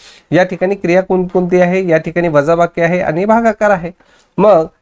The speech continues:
जर भागाकार गुणाकार क्रिया असतील, तर त्या अगोदर आपल्याला पूर्ण सोडून घ्यायच्या आहेत, म्हणून या ठिकाणी परत भागाकाराचीच क्रिया करायची आहे. म्हणून या ठिकाणी चाळीस वजा साता पाचा पस्तीस, म्हणजे सात या ठिकाणी आलेला आहे.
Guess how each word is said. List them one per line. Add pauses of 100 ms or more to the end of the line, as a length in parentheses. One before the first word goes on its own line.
(200)
जर
भागाकार
गुणाकार
क्रिया
असतील,
तर
त्या
अगोदर
आपल्याला
पूर्ण
सोडून
घ्यायच्या
आहेत,
म्हणून
या
ठिकाणी
परत
भागाकाराचीच
क्रिया
करायची
आहे. (320)
म्हणून
या
ठिकाणी
चाळीस (960)
वजा (1600)
साता
पाचा (200)
पस्तीस,
म्हणजे
सात
या
ठिकाणी
आलेला
आहे.